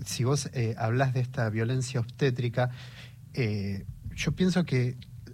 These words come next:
la novela está, igual que con Cometierra, atravesada por la violencia, las distintas violencias que sufren las mujeres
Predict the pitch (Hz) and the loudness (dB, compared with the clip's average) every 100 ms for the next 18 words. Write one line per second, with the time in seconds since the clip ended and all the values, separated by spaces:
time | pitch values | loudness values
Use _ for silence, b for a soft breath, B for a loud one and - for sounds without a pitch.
0 | - - 123 117 107 107 120 151 175 151 | -8 0 4 4 4 4 4 4 4 2
1 | - 135 123 120 156 127 110 120 98 95 | 2 2 2 2 2 0 -4 -4 -2 -2
2 | 95 95 104 107 135 113 107 123 120 123 | -4 -4 -4 0 2 4 2 2 2 2
3 | - 185 131 113 113 104 104 104 104 - | 4 4 4 0 0 2 2 0 -2 0
4 | 113 113 117 - 240 233 190 131 113 127 | 0 2 0 0 0 0 -2 0 0 0
5 | 123 117 - 117 - 120 117 107 98 101 | -2 -4 -4 -4 -4 -4 -2 -2 -2 -4
6 | 101 - 127 113 107 117 | -6 0 0 2 -2 -4